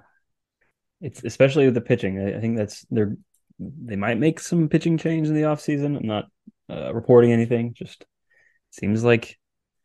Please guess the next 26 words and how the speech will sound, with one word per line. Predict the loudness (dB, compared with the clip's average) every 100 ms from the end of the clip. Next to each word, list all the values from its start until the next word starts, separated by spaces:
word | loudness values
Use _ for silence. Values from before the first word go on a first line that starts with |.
| _ _ _ _ _
I | -2
don't | -2
know, | -2 -6
seems, | -2 0 0 -2
seems | 0 0
iffy | 2 0 0 -2 -4 -8
that | -2 -2 -4 _ _ _ _
they | -6 -2
would | -4 -6
keep | -6 -8 -10 _ _ _ _ _ _ _ _ _ _ _ -4
with | -2 -2
this. | -4 -6 -12 -20 _
I | -8
don't | -6
know. | -6
They, | -4 -2 0
you'd | 0 2
think, | 2 2
you'd | -2 -2 0
think | 0
Thatcher | 0 0
Hurd | 0
and | 0
Christian | -2 -2 -2
Little | -2
coming, | -4 -8